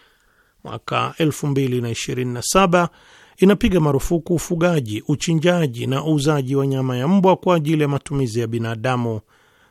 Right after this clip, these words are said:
Adhabu kwa watakaoikiuka itakuwa ni pamoja na faini ya hadi milioni thelathini ambazo ni sawa na dola elfu ishirini na mbili na mia nane au kifungo cha hadi miaka mitatu jela.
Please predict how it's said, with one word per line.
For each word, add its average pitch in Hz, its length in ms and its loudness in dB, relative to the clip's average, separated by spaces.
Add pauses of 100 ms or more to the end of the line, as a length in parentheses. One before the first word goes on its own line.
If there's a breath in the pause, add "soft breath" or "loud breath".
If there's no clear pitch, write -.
(100)
Adhabu 143 640 2
kwa 151 200 2
watakaoikiuka 160 1160 0
itakuwa 151 420 0
ni 139 100 0
pamoja 139 440 -2
na 135 120 -2
faini 143 420 0
ya 139 100 -2
hadi 147 320 -2
milioni 143 540 -2
thelathini 151 800 0 (380 soft breath)
ambazo 147 380 4
ni 143 100 0
sawa 190 560 0
na 151 140 0
dola 151 460 0
elfu 185 480 0
ishirini 143 460 -2
na 135 100 -4
mbili 185 340 2
na 147 140 -4
mia 139 180 -2
nane 135 400 -2 (460 soft breath)
au 90 200 -10
kifungo 147 520 -2
cha 143 140 -6
hadi 135 340 -4
miaka 120 420 -6
mitatu 113 600 -10
jela. 135 480 -2